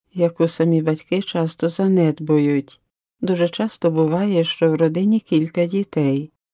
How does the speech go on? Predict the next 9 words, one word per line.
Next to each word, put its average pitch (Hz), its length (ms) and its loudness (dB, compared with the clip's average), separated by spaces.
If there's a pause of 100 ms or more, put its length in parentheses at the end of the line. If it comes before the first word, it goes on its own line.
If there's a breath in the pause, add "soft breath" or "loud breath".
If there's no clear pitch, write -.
і 185 120 0
у 170 80 2
сенсі 170 480 0
своєї 170 540 0
успішності 160 1160 -2
вони 170 320 2
виростають 185 1000 -4
різними 160 580 0
людьми. 151 500 -2